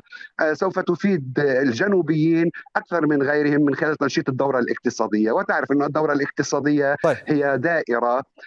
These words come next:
Speaker 1: من ال-، من ال-، من العمار، آه، إلى ال-، إلى الأدوات الكهربائية، إلى، إلى، إلى الآخر، تنشط، تنشط كلها، وسوف يك-، يكون في الأسواق مبالغ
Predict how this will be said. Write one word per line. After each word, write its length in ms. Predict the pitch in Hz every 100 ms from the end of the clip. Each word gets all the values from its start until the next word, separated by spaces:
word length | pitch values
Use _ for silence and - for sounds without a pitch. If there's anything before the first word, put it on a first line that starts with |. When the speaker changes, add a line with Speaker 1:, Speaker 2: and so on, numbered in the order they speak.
| -
Speaker 1:
من 180 | 131 175
ال-، 360 | 156 147 131
من 160 | 151 160
ال-، 520 | 147 143 135 127 127
من 140 | 156 156
العمار، 840 | 139 107 123 143 160 160 160 147
آه، 340 | 131 127 120 117
إلى 260 | - 139
ال-، 540 | 131 123 117 113 113 110
إلى 200 | 110 131
الأدوات 440 | 110 117 127 151
الكهربائية، 840 | 151 - 139 131 123 120 160 151
إلى، 300 | 139 156 143
إلى، 380 | 135 156 143 143
إلى 200 | 151 139
الآخر، 300 | 147 143 - -
تنشط، 260 | 180 175 165 143 -
تنشط 300 | 165 165 135 - 127 -
كلها، 260 | 135 123 156 - -
وسوف 380 | 156 202 220 175
يك-، 680 | 175 165 165 160 156 - 165
يكون 300 | 160 - 170
في 100 | 156
الأسواق 460 | 147 143 160 151 151
مبالغ 420 | 143 160 147